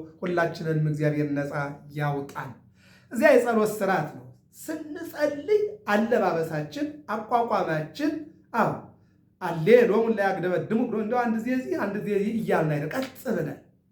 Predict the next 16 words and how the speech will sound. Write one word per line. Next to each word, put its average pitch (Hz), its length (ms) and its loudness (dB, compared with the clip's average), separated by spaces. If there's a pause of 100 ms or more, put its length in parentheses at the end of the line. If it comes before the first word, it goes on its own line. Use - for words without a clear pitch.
(380)
አዎ፣ 151 160 -10 (120)
በምንችለው 302 840 0
መልኩ 247 320 4 (1200)
ዘ-፣ 196 260 -4
ዘጸና 220 380 2 (120)
ቆሙ፣ 220 180 -2 (140)
የጸና 247 880 -2 (120)
ቆሞ 339 260 -8
ይጸልይ። 480 500 2 (600)
የደከመ 285 420 2
ተቀምጦ 294 420 -2
ይጸልይ። 294 480 2
ግን 302 220 -6
የጸሎት 269 420 2
ስርዓቱን 277 520 -4
ግን 359 180 -4